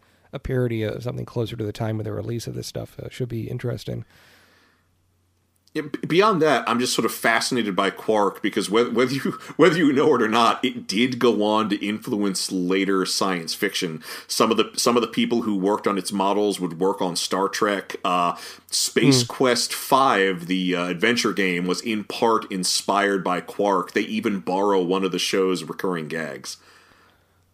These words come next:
Speaker 1: Uh, no, I mean, I've he-, I've heard good things about it, and, uh, as I understand, it's pretty well regarded, despite, uh, I think only lasting for one season.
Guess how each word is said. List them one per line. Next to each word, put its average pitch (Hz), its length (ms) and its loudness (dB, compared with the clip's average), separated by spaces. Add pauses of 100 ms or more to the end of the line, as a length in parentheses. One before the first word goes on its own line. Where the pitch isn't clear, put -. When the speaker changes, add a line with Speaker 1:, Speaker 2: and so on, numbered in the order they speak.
(100)
Speaker 1:
Uh, 151 480 0
no, 226 180 8
I 220 100 6
mean, 240 120 8
I've 202 100 6
he-, 240 60 -4
I've 208 200 0
heard 240 160 -2
good 220 120 -4
things 190 180 -2
about 147 280 0
it, 147 220 -2
and, 139 260 0
uh, 123 200 0 (440)
as 147 180 -6
I 151 60 2
understand, 139 400 0
it's 127 160 -6 (140)
pretty 139 260 -6
well 131 300 0
regarded, 123 520 0
despite, 120 440 -8 (180)
uh, 113 180 -8 (100)
I - 60 -10
think 131 160 -6
only 131 200 -2
lasting 120 400 -4
for 117 160 -4
one 113 180 -2
season. 135 380 -8